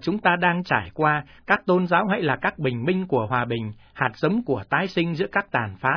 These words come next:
chết chóc, các tiếng vọng của đối thoại vang lên không mệt mỏi, các con đường của gặp gỡ và hòa giải, để đạt điều mà các trung gian chính thức xem ra không đem lại kết quả.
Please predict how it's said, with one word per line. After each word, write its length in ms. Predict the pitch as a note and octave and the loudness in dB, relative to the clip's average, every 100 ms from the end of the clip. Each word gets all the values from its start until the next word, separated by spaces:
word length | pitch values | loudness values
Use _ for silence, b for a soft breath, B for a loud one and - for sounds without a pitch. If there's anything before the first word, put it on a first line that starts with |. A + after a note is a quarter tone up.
| F3+ | 0
chết 140 | F#3+ F#3+ | -2 0
chóc, 200 | F#3 G3 - b b - | -2 -2 -8 b b -2
các 120 | G#3 | 2
tiếng 200 | F#3+ A3 | 4 4
vọng 240 | A3+ C#3+ B2 | 6 2 2
của 200 | C3+ G#2 | -6 -2
đối 180 | C3+ A3+ | 0 0
thoại 300 | D#3 C3+ A#2 C3 | 2 0 0 -2
vang 200 | F3+ F3+ | 0 2
lên 200 | F#3 F3 | 0 -2
không 240 | - F3+ | -2 -2
mệt 140 | C#3 A2 | -2 -4
mỏi, 360 | A#2+ A2 F2+ E2+ b b b | -2 -4 -4 -12 b b b
các 120 | A3 - | -2 0
con 180 | G3+ | 0
đường 260 | D3 B2+ A2+ | 2 0 0
của 200 | A2+ A2+ G#2 | -4 -4 -2
gặp 140 | C3 - | -2 -2
gỡ 200 | C3 G#2+ | -4 -2
và 100 | - | -2
hòa 260 | A#2 B2+ A2 | 0 0 -2
giải, 380 | A#2 G#2 F2 F2 b b b B2 | -2 -4 -6 -14 b b b -6
để 120 | C3 | -2
đạt 180 | B2+ B2+ | 0 0
điều 220 | C3+ C3 | 0 0
mà 140 | A#2+ A2+ | 0 -2
các 160 | F#3+ - | -4 -2
trung 220 | F#3 F#3 | 0 2
gian 260 | F3+ E3+ E3 | 4 2 2
chính 200 | E3+ G#3+ | -2 0
thức 240 | A3 B3 | 0 -2
xem 260 | - E3+ E3 | 0 0 2
ra 220 | E3 D#3+ | 0 0
không 200 | - E3+ | 0 0
đem 180 | D#3+ D#3+ | 0 2
lại 240 | C3 B2 - | 0 -2 -2
kết 180 | F#3 - | -2 0
quả. 380 | A#2+ F#2+ E2+ | -2 -2 -8